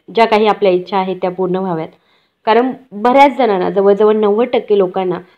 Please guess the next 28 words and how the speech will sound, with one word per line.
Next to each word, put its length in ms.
आपल्या 460
इच्छा 340
ज्या 140
आहेत 200
त्या 120
पूर्ण 280
करण्यासाठी 520
खूप 200
प्रयत्न 360
करूनही 520
त्या 140
इच्छा 240
पूर्ण 260
होत 280
नाही. 260
अशा 240
वेळी 220
कधीतरी 380
आपल्याला 360
वाटतं 380
की 200
काहीतरी 500
देवांची 440
सेवा 240
करावी, 320
काहीतरी 360
गोष्टी 320
कराव्यात, 360